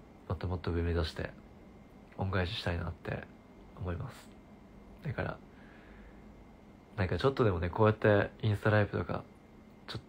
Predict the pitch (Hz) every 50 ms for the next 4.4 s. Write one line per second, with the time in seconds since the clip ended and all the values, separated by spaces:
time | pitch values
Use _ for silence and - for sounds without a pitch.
0 | - - 90 - - - 101 - - - - - - - - - - - - -
1 | - - - - - - - - - - - - - - - - - - - -
2 | - - - - - - - - - - - - - - 107 98 95 92 87 87
3 | - - 101 98 - - 101 101 104 113 104 95 92 90 - - - - - -
4 | - - 90 - - - -